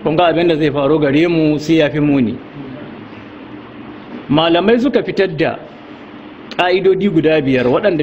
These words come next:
dukkanin mai kira zuwa ga hanyar Allah to ya tabbatar da ya cika su. Ƙa'ida ta farko ita ce al-ikhlas,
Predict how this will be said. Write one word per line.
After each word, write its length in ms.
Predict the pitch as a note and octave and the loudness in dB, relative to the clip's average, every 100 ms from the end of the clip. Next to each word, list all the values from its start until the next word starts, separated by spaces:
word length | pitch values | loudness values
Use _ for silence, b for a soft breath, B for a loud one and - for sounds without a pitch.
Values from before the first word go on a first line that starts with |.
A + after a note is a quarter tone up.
| C#3+ | 0
dukkanin 400 | B3 A#3 F#3+ F#3+ | 0 0 0 2
mai 160 | E3 | 0
kira 400 | - F#3 F3 C#3 | 0 0 0 0
zuwa 240 | B2+ E3+ D#3 | 2 2 2
ga 120 | C3 | 0
hanyar 340 | C#3 E3 C#3 - | -2 0 0 0
Allah 400 | F3 F3+ C#3+ - - | 2 2 2 -2 -4
to 60 | C3 | -2
ya 60 | |
tabbatar 420 | A#2+ C#3+ D3+ E3+ C#3 | 0 0 0 0 2
da 80 | |
ya 80 | A#2+ | 0
cika 320 | A2 B2+ A#2 - | 0 -2 -2 -4
su. 140 | - - - - - - - - - - - - - - - - - - - - - - | -12 -20 -20 -20 -18 -18 -18 -20 -20 -20 -20 -18 -18 -18 -18 -18 -18 -18 -18 -18 -8 0
Ƙa'ida 380 | G3 A3 G#3+ E3 | 2 4 2 0
ta 100 | D#3 | 0
farko 320 | E3 E3+ F3+ | 0 2 4
ita 140 | F3 | 2
ce 140 | F#3 - | 0 0
al-ikhlas, 840 | C3+ - - B2+ C#3 A2+ G#2 - | 0 -2 -2 0 0 0 -6 -14